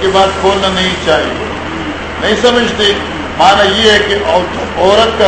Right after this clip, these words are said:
خاوند مر جائے تو دروازہ اس کا بند ہو گیا۔ وقال حسن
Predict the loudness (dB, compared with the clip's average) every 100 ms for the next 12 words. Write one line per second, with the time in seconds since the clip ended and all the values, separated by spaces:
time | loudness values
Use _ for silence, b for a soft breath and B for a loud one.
0 | 4 4 4 2 2 2 2 2 2 0
1 | 0 2 0 0 -2 -2 0 0 -2 -4
2 | -4 -6 -6 -8 -8 -8 -8 -8 -8 -8
3 | -8 -8 -8 -8 -8 -8 -8 -8 -8 -8
4 | -8 -8 -4 -2 2 4 6 6 4 4
5 | 2